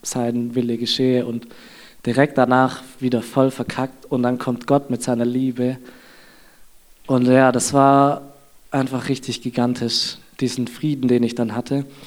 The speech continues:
Und ich hab's ihm dann wieder abgegeben und gesagt, „Ja, ja, klar, ich, ich geb's dir ab, was soll das, was mach ich hier eigentlich?“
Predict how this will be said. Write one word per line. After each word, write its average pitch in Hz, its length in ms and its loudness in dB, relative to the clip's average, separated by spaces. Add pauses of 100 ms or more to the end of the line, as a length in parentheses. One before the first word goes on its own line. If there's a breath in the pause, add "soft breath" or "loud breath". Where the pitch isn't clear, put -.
(1080 loud breath)
Und 123 180 4
ich - 100 0
hab's 147 200 0
ihm 139 160 4
dann 123 200 4
wieder 131 220 6
abgegeben 143 1160 2
und 123 140 0
gesagt, 117 340 -2
„Ja, 120 360 2 (1300 loud breath)
ja, 117 280 2 (220)
klar, 127 340 2 (180)
ich, - 360 -10
ich - 100 -20
geb's 139 240 2
dir 135 160 0
ab, 135 140 0
was 123 160 0
soll 135 200 2
das, - 380 -2 (100)
was 120 180 -6
mach 131 140 0
ich 127 120 -8
hier 117 160 -4
eigentlich?“ 117 640 -4